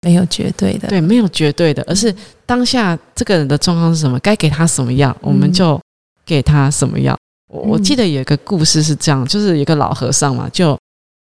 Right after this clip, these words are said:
Speaker 2: 他的弟子们，他的小弟子吵架了，
Speaker 1: 嗯。
Speaker 2: 然后就其中一个弟-，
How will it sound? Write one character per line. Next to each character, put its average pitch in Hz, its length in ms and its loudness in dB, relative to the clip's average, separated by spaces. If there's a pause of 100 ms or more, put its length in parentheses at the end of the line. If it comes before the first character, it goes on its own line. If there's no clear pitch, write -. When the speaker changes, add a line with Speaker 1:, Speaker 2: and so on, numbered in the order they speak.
(120)
Speaker 2:
他 214 120 -6
的 190 100 2
弟 202 200 -2
子 - 120 -2
们， 135 400 0
他 208 140 0
的 175 160 2
小 156 160 0
弟 233 160 0
子 165 140 -4
吵 147 200 -2
架 165 260 -2
了， 123 140 -10 (200)
Speaker 1:
嗯。 202 60 6 (140)
Speaker 2:
然 - 20 -6
后 175 100 2
就 233 180 2 (500)
其 - 120 -8
中 226 100 2
一 226 40 2
个 208 100 0
弟-， 220 280 -2